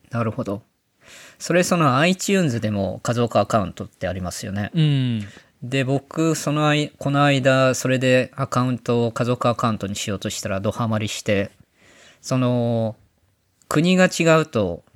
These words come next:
Speaker 1: ファミリーシェアリングできないんですよね。
Speaker 2: うん。
Speaker 1: なんで、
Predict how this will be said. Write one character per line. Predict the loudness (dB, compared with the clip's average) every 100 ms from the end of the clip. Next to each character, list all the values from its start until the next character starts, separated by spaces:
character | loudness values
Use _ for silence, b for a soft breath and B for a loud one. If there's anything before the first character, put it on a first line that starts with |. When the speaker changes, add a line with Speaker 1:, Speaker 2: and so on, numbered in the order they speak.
| _
Speaker 1:
フ | _ -2
ァ |
ミ | 0
リ | 2 2
ー |
シ | 0 2
ェ | 2
ア |
リ | 0
ン |
グ | -4
で | -6
き | -4
な | -4
い | -4
ん |
で | -8
す | -10
よ | -8
ね。 | -10 -10 _ _
Speaker 2:
う | -6
ん。 | -6 -6 -10 -14 -16 B B B
Speaker 1:
な | -4 -2
ん | 0 0
で、 | 2 2 0